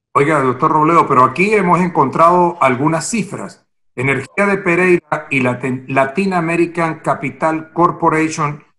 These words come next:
está hablando de que el consorcio desembolsó algo así como doscientos ochenta y cinco mil millones de pesos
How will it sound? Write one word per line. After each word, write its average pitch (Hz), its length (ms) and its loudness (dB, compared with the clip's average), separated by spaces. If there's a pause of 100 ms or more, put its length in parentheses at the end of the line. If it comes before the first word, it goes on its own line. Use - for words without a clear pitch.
(260)
está 147 280 0
hablando 175 520 2
de 147 160 -4
que 135 80 -4
el 117 140 -6
consorcio 139 1040 -4
desembolsó 135 1300 -4 (520)
algo 165 280 2
así 170 220 -2
como 165 220 -2
doscientos 196 640 -4
ochenta 135 400 -10
y 123 100 -6
cinco 139 400 -8
mil 185 300 -2
millones 170 440 -4
de 175 80 -12
pesos 196 520 -6